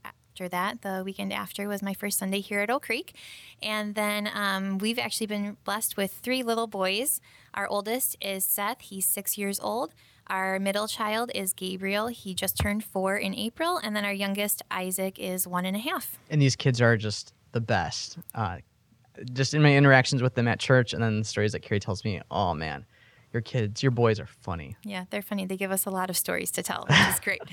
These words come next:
Speaker 2: <laughs> And Aaron, your husband, solid guy. You,
Speaker 1: He is.
Speaker 2: th-,
Speaker 1: He's the
Speaker 2: just,
Speaker 1: best.
Speaker 2: you two are just a dynamic duo.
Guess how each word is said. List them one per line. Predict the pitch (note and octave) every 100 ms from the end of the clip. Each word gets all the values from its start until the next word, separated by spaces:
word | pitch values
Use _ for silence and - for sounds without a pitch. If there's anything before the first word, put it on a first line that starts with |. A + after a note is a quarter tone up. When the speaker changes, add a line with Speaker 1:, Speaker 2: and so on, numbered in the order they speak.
| F#3
Speaker 2:
<laughs> | - - C3+
And | - E3+
Aaron, | E3 G#3+ D#3+ C#3+ -
your | C#3
husband, | C#3+ F3+ C#3+ C3+ D3 E3 _
solid | - - D#3+ D3+ C3+ A#2+ A2 C3 _
guy. | G#2+ F2 D2 F#2 B2 _ - _ _
You, | B2
Speaker 1:
He | G#2+ G2+
is. | - -
Speaker 2:
th-, | A2+
Speaker 1:
He's | A2+
the | D3+
Speaker 2:
just, | C#3 - - -
Speaker 1:
best. | -
Speaker 2:
you | C3+
two | - A#2+
are | G#2
just | F#2 - - _
a |
dynamic | C3 B2 A#2 G#2+ F#2+
duo. | G2+ D2+ D2+